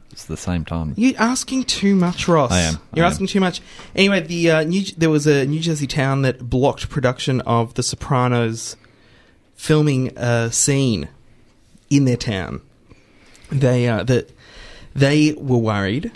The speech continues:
Speaker 2: this is the town, were worried that the show negatively portrayed Italian Americans and did not want Sopranos filming there. A court has ordered them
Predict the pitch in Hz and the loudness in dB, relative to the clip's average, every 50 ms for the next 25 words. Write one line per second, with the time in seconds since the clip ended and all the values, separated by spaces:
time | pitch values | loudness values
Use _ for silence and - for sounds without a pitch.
0 | - - - 123 - 104 101 - - - 113 107 - - 123 120 113 107 92 87 | -12 -6 -4 -4 -2 -2 -4 -6 -6 -4 -4 -4 0 0 2 2 2 0 -2 -2
1 | 143 170 - - 123 120 113 113 113 113 104 - 117 123 117 - 107 117 110 113 | -4 -4 -2 0 2 2 4 2 2 0 -2 -4 0 0 0 0 0 -4 -4 -2
2 | 110 - - 127 117 117 113 107 117 120 120 120 120 117 113 107 110 - 113 - | -2 2 2 4 4 4 2 2 2 2 2 2 0 0 0 -2 -2 -2 -4 -4
3 | - 110 104 104 104 - - 113 - 120 113 110 110 110 110 117 143 151 160 - | -4 -2 -2 -2 -2 -4 -6 -4 -2 0 0 2 2 2 2 2 0 0 0 0
4 | 196 220 226 - - - - - - - - - 120 117 110 113 110 107 117 117 | 0 0 0 -2 -6 -16 -20 -20 -20 -18 -4 0 0 2 2 2 0 2 2 2
5 | 117 117 - - _ - 117 113 107 - - - - 107 - 120 104 104 104 101 | 2 2 0 -4 _ -2 0 0 0 -2 -4 -6 -6 -6 -4 -2 0 0 2 0
6 | 107 - - - - - 120 117 127 131 131 131 139 160 190 208 214 - - - | 0 -2 -6 -12 -6 -2 0 0 0 0 0 0 0 0 0 -2 -4 -6 -14 -20
7 | - - - - - - 123 - - - 139 127 120 123 127 120 113 113 - 117 | -20 -20 -20 -20 -6 -6 -6 -4 0 2 2 2 2 2 -2 -2 -2 -2 0 2
8 | 117 117 120 120 120 117 113 - - 113 104 110 107 107 104 104 | 2 4 4 2 0 -2 -2 -6 -6 -2 0 0 2 2 0 0